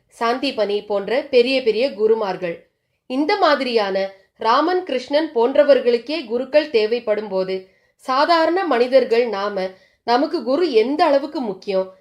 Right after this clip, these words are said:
எந்த அளவுக்கு அவசியம் அப்படின்றத உணர்த்துறதுக்காகத்தான் இந்த ஒரு பதிவை அவர் இரண்டாவது அத்தியாயத்துல கொடுத்திருக்கார். இங்க வந்து அந்த சிறுவனுடைய தந்தைக்கு ஒரு குரு இருந்தாரு.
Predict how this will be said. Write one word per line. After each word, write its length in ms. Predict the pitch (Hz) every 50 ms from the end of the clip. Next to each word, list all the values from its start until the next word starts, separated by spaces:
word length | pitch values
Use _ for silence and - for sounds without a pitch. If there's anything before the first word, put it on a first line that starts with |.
| _ _ _ _
எந்த 320 | - 226 233 285 302 349
அளவுக்கு 340 | 302 269 269 294 330 311 320
அவசியம் 560 | 233 196 190 226 226 - 233 202 190 185 - - _ _ -
அப்படின்றத 720 | 208 208 - 269 302 311 320 294 254 226 190 185 190 190 190 - _ _ _ _ -
உணர்த்துறதுக்காகத்தான் 1120 | 233 262 311 339 - - 359 330 294 247 247 - 226 208 190 202 196 - 196 196 202 202 202 _ _ _
இந்த 380 | _ 240 247 269 302 302 370 330
ஒரு 180 | 285 254 233 226
பதிவை 600 | - 208 196 208 233 214 214 202 214 233 - _ _ _ _
அவர் 320 | - 202 220 277 294 247
இரண்டாவது 560 | 208 220 240 262 302 302 339 330 320 311 285
அத்தியாயத்துல 720 | 247 202 - - 254 233 220 202 190 185 185 180 190 214 226 - _ _ _ _ _
கொடுத்திருக்கார். 640 | - 254 247 254 247 220 202 196 - 180 175 175 - _ _ _ _ _ _ _ _ _ _ _ _ _ _ _ _ _ _ _ _ _ _ _
இங்க 380 | - 247 247 285 311 349 370
வந்து 500 | 311 254 220 190 190 190 196 208 214 - _
அந்த 240 | - 214 220 220 220
சிறுவனுடைய 800 | 220 - 269 262 302 330 359 330 311 269 226 214 208 208 202
தந்தைக்கு 680 | - 202 196 214 226 247 233 - - - 220 277 294
ஒரு 240 | 247 226 214 262 294
குரு 220 | 208 220 214 233 240
இருந்தாரு. 600 | 226 208 190 185 185 190 190 175 170 165 170